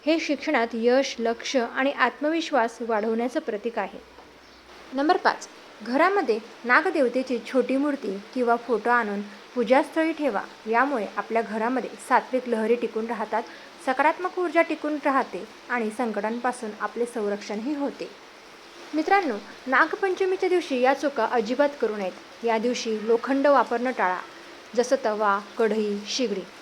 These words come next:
कारण असं मानतात की जमिनीखाली नाग असतात आणि गरम वस्तूंमुळे त्यांना त्रास होतो. सर्प हा भीतीचा विषय नाही, तो शक्ती, संरक्षण आणि निसर्गाशी जुळवून घेणं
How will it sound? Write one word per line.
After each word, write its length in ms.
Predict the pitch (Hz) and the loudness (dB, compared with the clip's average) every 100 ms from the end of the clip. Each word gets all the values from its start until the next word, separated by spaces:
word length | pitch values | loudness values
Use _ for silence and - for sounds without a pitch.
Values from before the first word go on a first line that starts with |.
| - - - | -20 -16 0
कारण 320 | 320 330 262 262 - | 4 4 4 0 -2
असं 240 | 311 359 | 0 2
मानतात 440 | 339 285 269 220 208 - | 4 2 2 0 0 -2
की 80 | 269 | -2
जमिनीखाली 640 | 226 247 269 311 277 277 | 2 4 2 -2 0 2
नाग 220 | 262 220 | 4 4
असतात 420 | 226 240 - 202 185 - | 4 -2 0 -2 -2 -4
आणि 260 | 254 247 220 | -2 0 0
गरम 380 | 208 220 233 254 | 2 2 2 0
वस्तूंमुळे 540 | 247 - 311 311 220 | -2 -4 -2 0 0
त्यांना 280 | 214 220 240 | -2 -4 -4
त्रास 360 | 233 185 226 | -2 -4 -4
होतो. 180 | 190 - - - - - - | -8 -12 -16 -18 -20 -20 2
सर्प 300 | 302 285 285 | 4 4 4
हा 260 | 277 262 226 | 4 6 4
भीतीचा 460 | 214 247 247 240 | 2 -2 -2 0
विषय 260 | 294 285 311 | 0 0 0
नाही, 340 | 302 269 240 233 - - - | 0 0 -2 -4 -10 -18 0
तो 240 | 294 240 247 - | 4 4 2 0
शक्ती, 460 | 277 240 - 254 226 | 0 0 -4 -6 -6
संरक्षण 680 | - 254 226 220 220 277 220 - | -2 2 2 2 -2 -4 -4 -4
आणि 180 | 247 269 | -2 2
निसर्गाशी 600 | 269 269 302 320 311 339 | 2 2 2 2 2 0
जुळवून 420 | 254 247 285 311 | 2 2 4 2
घेणं 200 | 285 | 0